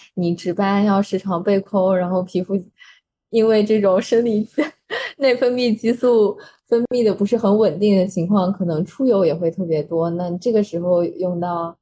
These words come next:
嗯，用到一些成分非常安全的这个护肤产品，当然是值班最佳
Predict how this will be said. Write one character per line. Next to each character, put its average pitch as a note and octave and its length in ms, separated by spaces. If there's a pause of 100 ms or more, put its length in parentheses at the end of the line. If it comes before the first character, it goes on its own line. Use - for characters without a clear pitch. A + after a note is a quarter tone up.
(400)
嗯， F3+ 480
用 A3 160
到 G#3 160
一 G#3 160
些 G#3 280
成 G3 220
分 A3 160
非 A#3+ 100
常 A3+ 180
安 D4+ 200
全 G3+ 180
的 E3 320 (320)
这 F#3+ 160
个 F#3 80
护 F#3 160
肤 F#3+ 160
产 E3 300
品， C#3+ 320
当 G3 180
然 F#3 220
是 F3 480
值 F3+ 220
班 G#3+ 340
最 A#3+ 220
佳 G3 240